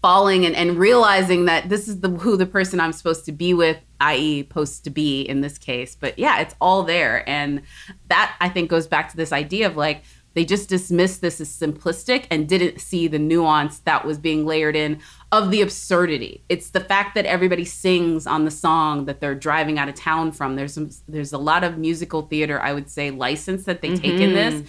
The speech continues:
Speaker 1: that makes people dismiss that, Oh no, this was very deliberate. Like, this was very purposeful in how we did this.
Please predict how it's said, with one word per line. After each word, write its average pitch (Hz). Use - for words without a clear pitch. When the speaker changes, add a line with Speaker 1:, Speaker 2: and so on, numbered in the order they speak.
Speaker 1:
that 175
makes 190
people 190
dismiss 170
that, 135
Oh 359
no, 320
this 262
was 233
very 185
deliberate. 160
Like, 143
this 180
was 156
very 156
purposeful 185
in 147
how 160
we 175
did 165
this. 139